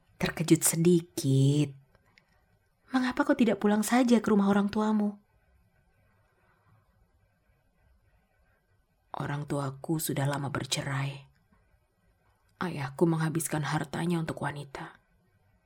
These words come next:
Itu semakin mencelakakannya.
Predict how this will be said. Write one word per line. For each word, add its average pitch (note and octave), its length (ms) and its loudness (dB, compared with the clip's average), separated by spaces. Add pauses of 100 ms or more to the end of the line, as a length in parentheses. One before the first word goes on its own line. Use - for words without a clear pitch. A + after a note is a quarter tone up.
(640)
Itu G#3+ 240 2
semakin E3+ 480 0
mencelakakannya. E3 840 -4